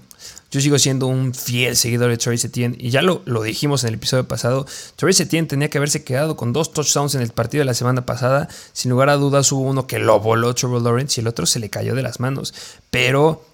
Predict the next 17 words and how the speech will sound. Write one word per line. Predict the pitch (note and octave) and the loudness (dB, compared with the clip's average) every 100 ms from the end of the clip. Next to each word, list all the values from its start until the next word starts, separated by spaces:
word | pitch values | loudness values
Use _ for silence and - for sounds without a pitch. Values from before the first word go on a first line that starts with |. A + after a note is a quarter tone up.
| _ _ - | _ _ -10
yo | C3+ D3 - | 0 2 2
espero | B2+ C#3 C3+ | -2 0 0
que | B2+ | -2
sí | B2+ | -4
tenga | C3 C3+ | -2 0
buenas | C3 C3 B2+ | 0 0 -2
oportunidades. | B2+ - A#2+ A#2+ B2 D3 E3+ - _ _ - | -4 -4 -2 0 2 0 -2 -6 _ _ -12
Porque | - B2+ | -8 -4
en | A#2+ | -2
total | B2 D3 | 2 2
fueron | D3+ D#3 C#3+ | 2 -2 0
tres | D3+ D3+ | -2 2
targets | D3+ D3 C#3+ | 0 2 0
dentro | C#3 C#3 C#3+ | 0 0 0
de | |
la | B2+ | 2
veinte. | B2 B2+ B2 | 0 0 -4